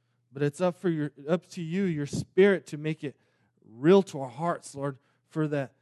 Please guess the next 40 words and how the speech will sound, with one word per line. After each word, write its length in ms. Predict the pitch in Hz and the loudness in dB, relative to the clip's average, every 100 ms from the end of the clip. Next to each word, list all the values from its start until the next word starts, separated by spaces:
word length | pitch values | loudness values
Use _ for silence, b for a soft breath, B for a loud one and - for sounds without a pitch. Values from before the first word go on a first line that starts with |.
| _ _ | _ _
the, 220 | 147 139 135 | -4 -4 -4
the 120 | 147 | -8
good 280 | 127 196 185 | 2 2 4
news 300 | 208 220 165 | 2 2 -2
of 120 | 147 | -6
the 80 | 139 | -8
gospel 560 | 135 151 190 - 151 | -6 -4 -4 -6 -10
to 80 | 139 | -10
sink 380 | 127 165 165 - | -10 -10 -12 -12
in, 180 | 160 151 92 _ _ _ _ _ _ | -20 -20 -20 _ _ _ _ _ _
for 120 | _ 151 | _ -4
the 100 | 147 | -2
idea 380 | 170 175 202 | -2 2 4
that 180 | 175 160 | 4 2
we're, 180 | 156 156 b _ | 0 -2 b _
we're 120 | 156 | -8
children 500 | - - 226 226 208 | -6 0 0 2 2
of 140 | 156 | 0
God 340 | 127 170 185 147 | -6 -4 -4 -4
to 60 | |
sink 380 | 139 - 180 170 | -10 -8 -6 -6
in, 240 | 196 180 143 | -6 -6 -8
and, 100 | 120 _ _ _ _ | -14 _ _ _ _
and, 160 | 165 165 | -6 -4
and 180 | 185 175 | -4 -4
for 320 | - 175 160 - _ _ | 0 0 0 -6 _ _
us 220 | 190 208 - | 0 0 -2
to 140 | 185 | -12
see 400 | - - 247 240 | -12 -4 0 2
how 160 | 214 190 | 4 2
much 280 | 165 135 | 0 -4
better 440 | 135 185 185 139 120 _ _ _ _ _ _ | 2 4 4 0 -6 _ _ _ _ _ _
life 400 | 123 147 185 202 - | -8 -2 0 0 -2
with 220 | 151 - | -6 -6
you 280 | 143 175 175 | -4 0 0
is, 220 | 135 110 | -2 -6
Lord, 300 | 98 104 107 _ _ _ _ _ _ _ _ _ _ _ _ | -16 -20 -20 _ _ _ _ _ _ _ _ _ _ _ _
and 100 | 131 | -10
how 240 | 147 147 | -4 -2
it, 120 | 139 | -2